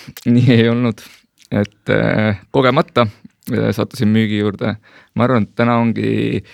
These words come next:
see nagu teadvustamata, et enamus minu arust satuvad või vähemalt kaheksakümmend protsenti,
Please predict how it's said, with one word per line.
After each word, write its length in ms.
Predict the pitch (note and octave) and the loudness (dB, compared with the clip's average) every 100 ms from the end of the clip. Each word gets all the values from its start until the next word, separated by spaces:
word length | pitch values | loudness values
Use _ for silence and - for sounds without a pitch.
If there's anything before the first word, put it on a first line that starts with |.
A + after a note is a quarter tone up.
| - - | -20 -2
see 220 | C3 A#2 | 2 2
nagu 160 | G#2+ G#2+ | 2 -2
teadvustamata, 760 | A#2+ B2 G#2+ - A2 A2+ - | -2 -2 -4 -4 -4 -4 -6
et 80 | F#2+ - A#2 | -4 0 0
enamus 420 | G2+ G#2+ - - | 0 -6 -10 -6
minu 180 | A2 G2+ | -4 -2
arust 180 | G2 - | -6 -8
satuvad 440 | G#2 - G#2 G#2 - | -10 -8 -8 -6 -2
või 100 | G#2 | -2
vähemalt 320 | G2+ G2 - | -2 -4 -4
kaheksakümmend 360 | G#2 G#2 A2+ - | -4 -4 -10 -14
protsenti, 640 | - - G#2+ G2+ - | -12 -4 -2 -2 -8